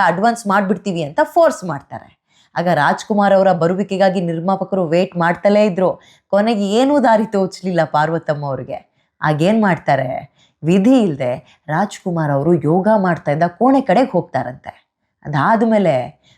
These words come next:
ಪಾರ್ವತಮ್ಮ ರಾಜ್ಕುಮಾರ್ ಅವ್ರಿಗೆ ಶಾಕ್ ಆಗುತ್ತೆ. ಅಣ್ಣವರು ಯೋಗ ಮಾಡ್ತಾ ಇದ್ದಿದ್ದೇನೋ ನಿಜ, ಆದ್ರೆ ಆ ರೂಮ್ ಹತ್ತ ಹೋಗಿ ಕಣ್ಣಾಯಿಸ್ದಾಗ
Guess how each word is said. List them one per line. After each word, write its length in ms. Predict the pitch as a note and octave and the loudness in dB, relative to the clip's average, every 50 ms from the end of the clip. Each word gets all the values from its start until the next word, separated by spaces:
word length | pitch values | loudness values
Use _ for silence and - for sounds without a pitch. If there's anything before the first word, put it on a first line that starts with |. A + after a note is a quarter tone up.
| _ _ | _ _
ಪಾರ್ವತಮ್ಮ 560 | - D#3 D#3+ F3 F#3 F3 F3 - D#3+ D#3+ D#3 | -2 -2 0 0 0 -2 -4 -6 -6 -4 -2
ರಾಜ್ಕುಮಾರ್ 580 | D3 D3 D3 E3 E3 - - - E3 D#3+ D#3 D3+ | 0 0 0 0 -2 -6 -6 -4 -4 -2 -2 -2
ಅವ್ರಿಗೆ 260 | D3+ D3 D3+ C#3+ E3 | -2 -2 -2 -4 -4
ಶಾಕ್ 440 | D3+ - - - - G#3 G3+ - - | -6 -6 -6 -4 -4 -4 -2 -2 -2
ಆಗುತ್ತೆ. 640 | F3+ C#3 C#3+ C3 - - - - - - - _ _ _ _ _ _ _ _ _ - | -2 -2 -2 -4 -6 -8 -10 -10 -12 -20 -20 _ _ _ _ _ _ _ _ _ -8
ಅಣ್ಣವರು 460 | - C#3+ D#3 E3+ G3 G#3+ A3 A3+ A#3+ | -4 -2 0 2 2 2 2 4 2
ಯೋಗ 300 | A#3 F#3 F3+ F#3 G3 F#3+ A#3 | 2 2 2 2 2 2 2
ಮಾಡ್ತಾ 360 | A#3+ A#3 A#3 A#3 A#3 - A#3 | 2 2 2 0 0 -2 -2
ಇದ್ದಿದ್ದೇನೋ 480 | A3+ G#3 A3 A3+ F#3 F#3+ A3 A3 A#3 A#3+ | -2 -2 -2 -4 -2 -2 -2 0 0 0
ನಿಜ, 260 | G#3 F#3 G3 F3 - A#3+ A#3 G3 D3 G#2 - - _ _ _ _ _ - | 0 0 0 2 2 2 2 2 0 -4 -8 -12 _ _ _ _ _ -6
ಆದ್ರೆ 640 | - F3 F3+ F#3+ F3+ D#3 D3 F3 G3+ - - - - - | -4 -2 0 0 0 2 2 0 -2 -6 -20 -18 -8 -4
ಆ 120 | - E3 | 0 0
ರೂಮ್ 260 | D#3+ E3+ G3+ A3 A3 G#3+ | 2 2 2 2 2 0
ಹತ್ತ 200 | G#3+ G#3 - G#3 | 0 0 0 0
ಹೋಗಿ 340 | F#3 F3 F3+ F3+ E3+ F#3 | 0 2 0 0 -2 -4
ಕಣ್ಣಾಯಿಸ್ದಾಗ 720 | F3+ - D#3+ E3 F3+ F#3+ G3+ G3+ F3+ - - - F3+ F3 | -4 -2 -2 0 0 2 2 0 0 0 0 0 0 2